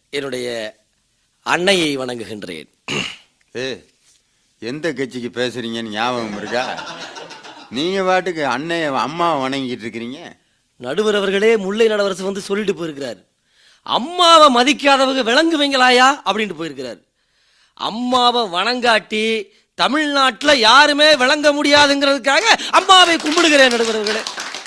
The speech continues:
Speaker 1: நடுவர் அவர்களே, கூட்டத்துல இருக்கிறது விவரமான ஆளுக போல இருக்குது, விவகாரமான ஆளுகளும் போயிருக்கு. நான் அம்மாவை கும்பிடுறேன்னா அம்மாவை சொல்றேன், நீங்க அம்மாவை நினைச்சீங்களா?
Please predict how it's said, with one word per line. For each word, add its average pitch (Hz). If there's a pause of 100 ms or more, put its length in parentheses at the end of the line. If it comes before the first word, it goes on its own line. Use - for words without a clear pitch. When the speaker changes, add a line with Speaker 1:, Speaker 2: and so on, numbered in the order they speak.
(200)
Speaker 1:
நடுவர் 247
அவர்களே, 247
கூட்டத்துல 240
இருக்கிறது 233
விவரமான 240
ஆளுக 208
போல 190
இருக்குது, 151 (520)
விவகாரமான 294
ஆளுகளும் 262
போயிருக்கு. 214 (280)
நான் 175
அம்மாவை 311
கும்பிடுறேன்னா 240 (100)
அம்மாவை 339
சொல்றேன், 214 (800)
நீங்க 254
அம்மாவை 302
நினைச்சீங்களா? 175